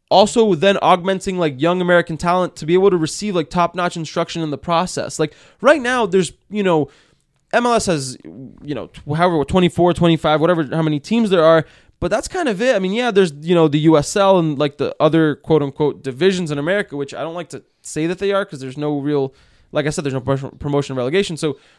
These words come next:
I don't really consider them to be, like, a Division Two. They're all just disparate leagues. There aren't that many opportunities for players to really develop in the States. Like, there are, of course, but not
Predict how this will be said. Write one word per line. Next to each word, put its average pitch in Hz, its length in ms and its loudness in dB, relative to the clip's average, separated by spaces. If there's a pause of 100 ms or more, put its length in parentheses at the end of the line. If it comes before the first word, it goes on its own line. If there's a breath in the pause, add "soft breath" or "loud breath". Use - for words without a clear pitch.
(200 soft breath)
I 170 60 -2
don't 208 60 0
really 202 100 4
consider 190 360 2
them 165 180 0
to 151 120 -6
be, 175 300 0
like, 151 180 0
a 147 40 -6
Division 143 360 -4
Two. 196 140 -4
They're 151 100 -2
all 160 140 2
just 160 180 -14
disparate 160 500 -4
leagues. 220 360 -6 (640 soft breath)
There - 180 0 (180)
aren't 359 300 -2
that 294 200 -2
many 240 200 -6
opportunities 220 760 -6
for 190 480 4
players 185 460 -2
to 160 100 -8
really 180 180 -2
develop 165 380 -2
in 156 80 -6
the 131 60 -8
States. 120 340 -12
Like, 135 160 -12
there 143 240 -6
are, 208 200 -2
of - 140 -8
course, 160 280 -6
but 151 260 -4
not 208 340 -6